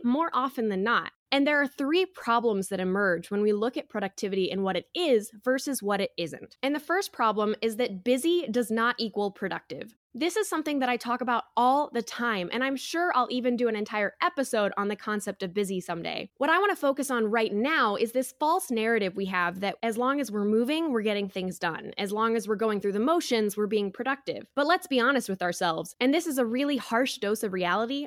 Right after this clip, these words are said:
most of us know that isn't the case. I mean, I certainly know that about myself. So let's look at a really simple example. Let's say I sit down at my computer to write a blog post. I open up a Google Doc, get ready to write, and, you know,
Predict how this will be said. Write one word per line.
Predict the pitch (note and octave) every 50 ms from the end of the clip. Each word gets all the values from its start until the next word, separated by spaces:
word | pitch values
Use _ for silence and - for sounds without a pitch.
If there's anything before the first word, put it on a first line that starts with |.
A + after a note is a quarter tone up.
| - -
most | G#3+ A#3 B3+ C4 E4+ E4+ - G4
of | F#4+ F#4+
us | F#4 E4+ - A#3
know | A3 A3+ C4+ C#4+ D#4 D4+
that | B3+ C4+ - -
isn't | - B3 A3 B3 A3 -
the | F#3
case. | - - - A3 - - - - - - -
I |
mean, | A3+ A#3+ A3+ -
I | - C4 D4+ D#4
certainly | D4 - C4 - - G#3 G3+
know | F#3+ F#3 F3+ F3+
that | F3 E3 D#3+
about | F3 D#3+ F3+ -
myself. | D3+ D#3 D#3 D#3 - - F#3+ - - - - _ _ _ _ _
So | - D4 D4+
let's | D4+ E4+ F#4+ F#4 -
look | B3+ B3+ C4 C4 -
at | B3
a | A3 G#3
really | G3 G#3+ G3+ G3+ G3
simple | F#3+ - G3+ G3+ G3 F#3+ F3+
example. | F3 E3 D#3+ F3 D#3+ E3 E3 D#3+ - - - F#3+ F#3+ - _ _ _ _ _ -
Let's | G#3+ A#3 B3+ B3 - -
say | D4+ D4
I | D4 C4 B3
sit | A3+ - - A#3+ G3+
down | C4 B3+ C4+ D#4
at | -
my | D#4+ E4+
computer | E4 D4+ B3+ - - A#3 A3+ A3+ A3
to | G#3+ - G#3
write | F#3 F#3+ F3+ F#3
a | F3+
blog | E3+ D#3 D#3 D#3+
post. | - - - - - - - - _ _ _ _ -
I | A3+
open | A3 B3 B3+ C4 F4+ F#4
up | F#4 F4+
a | F4
Google | C4+ C#4+ C4+ A#3+ B3+
Doc, | A#3+ A#3+ A#3 A3+ A3+ - - -
get | G3 - B3+ B3+
ready | B3 D4+ D4+ D#4+ D#4+
to | - D4+ C4+
write, | B3 A#3 A3 G#3+ G#3+ G#3 - _
and, | A3 A3+ A3+ A3 G3+ F#3+ _ _ _ -
you | C4 B3+
know, | A#3+ A3+ A3 G#3+